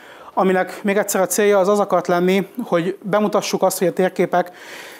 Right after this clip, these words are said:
egy konkrét kérdéskörben nézve hogyan tudnak egy, ö, történetet, egy országnak a geopolitikai nézőpontját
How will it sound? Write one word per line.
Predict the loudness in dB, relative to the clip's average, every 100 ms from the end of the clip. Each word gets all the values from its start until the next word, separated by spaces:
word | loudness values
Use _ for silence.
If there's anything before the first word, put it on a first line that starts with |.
| -6
egy | -2 -2
konkrét | 0 0 0 -2
kérdéskörben | 0 0 0 -2 -2 0 2
nézve | 2 2 0
hogyan | 0 0 0
tudnak | 0 0 2 0 -4 -8 -2
egy, | 0 2
ö, | 2 2
történetet, | 2 0 2 2 2 0 0
egy | 2
országnak | 2 2 -2 -2
a | 0
geopolitikai | 0 2 0 -2 0 2 2 0 -8 -20 -4
nézőpontját | 2 2 2 0 0 0 2 0 0